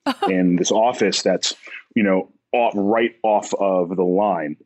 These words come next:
Speaker 2: And I'm like, "Hey, listen, like, there, you know, I have, like,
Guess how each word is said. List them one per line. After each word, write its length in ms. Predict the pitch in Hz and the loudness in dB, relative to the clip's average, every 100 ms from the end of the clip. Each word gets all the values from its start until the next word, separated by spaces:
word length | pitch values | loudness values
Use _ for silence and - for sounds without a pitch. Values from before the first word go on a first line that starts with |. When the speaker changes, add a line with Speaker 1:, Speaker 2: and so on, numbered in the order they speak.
| - | -4
Speaker 2:
And 360 | 95 95 98 | 2 4 4
I'm 140 | 95 101 | 4 2
like, 180 | 98 | 0
"Hey, 140 | - 117 | 0 0
listen, 320 | 131 - 85 | 0 0 -2
like, 180 | 90 78 | -2 -2
there, 360 | 95 90 85 - | -2 0 0 -2
you 80 | |
know, 180 | 90 87 | -2 -2
I 60 | 87 | 0
have, 160 | 87 - | -2 -2
like, 180 | 90 | -4